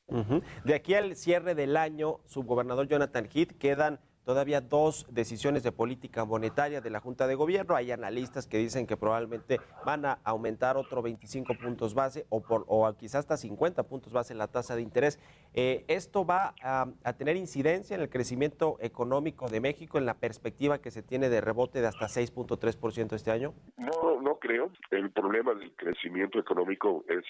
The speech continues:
Speaker 2: mucho más complicado. Tiene que ver en muy buena medida con,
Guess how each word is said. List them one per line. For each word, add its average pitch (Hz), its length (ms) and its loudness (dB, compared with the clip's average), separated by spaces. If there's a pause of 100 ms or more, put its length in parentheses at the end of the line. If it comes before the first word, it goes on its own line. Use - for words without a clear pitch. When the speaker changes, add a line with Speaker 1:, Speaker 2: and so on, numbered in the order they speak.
(100)
Speaker 2:
mucho 80 240 -2
más 82 180 -2
complicado. 80 640 -6 (200)
Tiene 101 260 0
que - 160 -8
ver 92 480 0
en 92 180 -6
muy 113 300 0
buena 95 280 2
medida 87 680 0
con, 78 540 -2